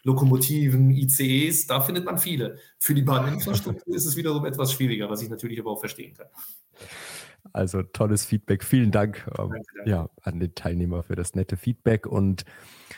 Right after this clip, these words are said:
Speaker 2: zur letzten Frage, noch ganz spannend, ein bisschen Richtung Treasury, Zinsen. Ähm, wird der erhöhte Auftragseingang auch zu höheren Zinslasten führen oder kann Vossloh Anzahlungen der Kunden durchsetzen?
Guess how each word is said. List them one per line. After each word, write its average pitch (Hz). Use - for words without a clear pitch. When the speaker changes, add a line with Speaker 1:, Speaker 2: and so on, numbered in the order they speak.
Speaker 2:
zur 117
letzten 135
Frage, 120
noch 104
ganz 117
spannend, 110
ein -
bisschen 110
Richtung 107
Treasury, 113
Zinsen. 117
Ähm, 101
wird 101
der 139
erhöhte 101
Auftragseingang 101
auch -
zu 76
höheren 110
Zinslasten 92
führen 131
oder -
kann 117
Vossloh -
Anzahlungen 98
der 90
Kunden 104
durchsetzen? -